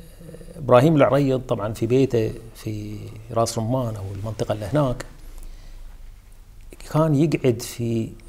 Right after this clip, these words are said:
غرفة عودة كلها كتب، مكتبة ضخمة. لما انتقل بعدين إلى منطقة القفول وعقبها جاء إلى منطقة، آه، الزنج هني،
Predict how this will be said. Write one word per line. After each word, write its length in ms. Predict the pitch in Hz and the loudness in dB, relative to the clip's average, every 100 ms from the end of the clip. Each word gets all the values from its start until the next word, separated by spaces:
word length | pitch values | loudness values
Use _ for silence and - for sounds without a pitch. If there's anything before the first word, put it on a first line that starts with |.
| 123 | -4
غرفة 380 | 113 151 - | 0 2 2
عودة 500 | 117 139 160 139 135 139 - - - | 0 4 4 4 2 0 -6 -10 -2
كلها 240 | 143 120 | 0 0
كتب، 340 | - 104 95 85 - - - - - - - - - - - - | -6 -8 -8 -10 -14 -20 -20 -20 -20 -20 -20 -20 -20 -20 -12 -8
مكتبة 380 | 127 - 175 160 | -4 -2 -2 0
ضخمة. 420 | 170 160 160 139 - - - - - - - - - - - 123 | 2 2 0 -4 -6 -18 -20 -18 -18 -18 -18 -20 -20 -20 -8 4
لما 240 | 127 151 | 6 8
انتقل 400 | 151 180 175 170 | 6 4 4 4
بعدين 560 | 147 135 156 170 170 - - - - - | 4 2 4 4 2 -2 -10 -16 -16 0
إلى 600 | 127 131 127 127 139 127 120 | 2 4 4 4 0 -2 0
منطقة 480 | 127 127 143 135 123 - - | 0 2 2 2 2 -4 -2
القفول 600 | 117 - - 165 139 143 147 - - - - - | 0 2 4 6 6 2 -6 -16 -20 -20 -12 -2
وعقبها 520 | 117 123 135 127 135 | 4 6 6 4 2
جاء 180 | 123 147 | 4 4
إلى 220 | 135 120 | 4 4
منطقة، 460 | 117 113 131 - 110 - - | 2 0 0 0 -2 -4 -8
آه، 60 | 110 107 107 101 104 110 107 104 110 - - 110 - - - 147 - 151 147 139 | -6 -6 -8 -8 -10 -10 -10 -10 -10 -10 -10 -10 -12 -12 -12 -12 -14 -12 -12 -10
الزنج 560 | 131 110 104 139 123 113 | -4 0 4 6 6 4
هني، 400 | 95 131 110 | 2 4 2